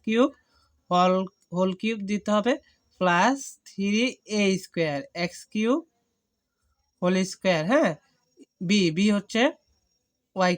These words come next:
কিউব প্লাস থ্রি এ, এ হচ্ছে এক্স কিউব, বি হচ্ছে ওয়াই কিউব হোল স্কয়ার দিতে হবে, প্লাস বি কিউব,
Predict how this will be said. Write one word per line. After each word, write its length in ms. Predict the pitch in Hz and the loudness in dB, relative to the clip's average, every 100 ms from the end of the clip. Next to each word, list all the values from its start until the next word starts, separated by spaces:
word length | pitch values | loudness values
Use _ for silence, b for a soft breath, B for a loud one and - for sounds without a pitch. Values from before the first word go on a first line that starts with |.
| - | -4
কিউব 280 | 160 135 123 _ _ _ _ _ 180 | -6 -6 -10 _ _ _ _ _ -2
প্লাস 340 | 165 175 247 - - _ _ _ _ | 2 2 0 -4 -18 _ _ _ _
থ্রি 320 | 185 190 226 320 - _ _ _ | -2 2 2 0 -4 _ _ _
এ, 160 | 196 180 131 175 | 2 2 2 -2
এ 20 | 202 | -2
হচ্ছে 220 | 202 - 208 175 | -2 -2 0 0
এক্স 160 | - - | -2 -10
কিউব, 380 | - 208 208 208 196 - _ _ _ _ - | -2 0 0 0 -2 -10 _ _ _ _ -6
বি 160 | 170 196 | 0 0
হচ্ছে 260 | 190 - 202 254 294 _ _ _ | 0 -2 0 0 -2 _ _ _
ওয়াই 240 | 185 180 190 - | 0 2 0 -2
কিউব 280 | 208 208 240 - _ _ _ _ _ _ | -4 -2 -2 -4 _ _ _ _ _ _
হোল 120 | 180 185 170 | -4 -4 -2
স্কয়ার 200 | 185 170 | -2 -2
দিতে 180 | 156 160 151 | -4 -6 -6
হবে, 160 | 170 277 b b b b _ _ | -6 -8 b b b b _ _
প্লাস 380 | 170 175 208 277 - - _ _ _ | 2 4 4 2 -6 -20 _ _ _
বি 160 | 175 196 - | -2 -2 -2
কিউব, 220 | 151 127 | -8 -10